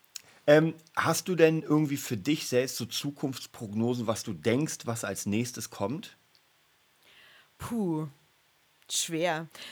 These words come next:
Speaker 2: Vielleicht hat man irgendwann so einen Chip im Kopf, dass man nur noch, äh, denkt, "Ich möchte dieses Lied hören", und dann läuft's im Kopf ab.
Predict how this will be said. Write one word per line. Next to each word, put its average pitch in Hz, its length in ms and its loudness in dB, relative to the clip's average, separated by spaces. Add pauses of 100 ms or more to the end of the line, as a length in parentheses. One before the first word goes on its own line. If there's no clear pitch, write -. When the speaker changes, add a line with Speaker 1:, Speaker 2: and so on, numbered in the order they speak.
(100)
Speaker 2:
Vielleicht 196 280 4
hat 233 140 6
man 247 140 4
irgendwann 240 360 2
so 226 60 0
einen 220 200 0
Chip - 260 -4
im 196 160 -4
Kopf, - 340 0
dass 226 160 -4
man 214 220 0
nur 233 180 0
noch, 226 360 -2
äh, 190 260 0
denkt, 220 400 0
"Ich 214 100 -6
möchte 220 260 -2
dieses 208 280 -4
Lied 220 220 -4
hören", 208 200 2
und 190 80 -4
dann 185 140 -4
läuft's 185 300 -2
im 190 100 -6
Kopf 180 260 -4
ab. 185 240 4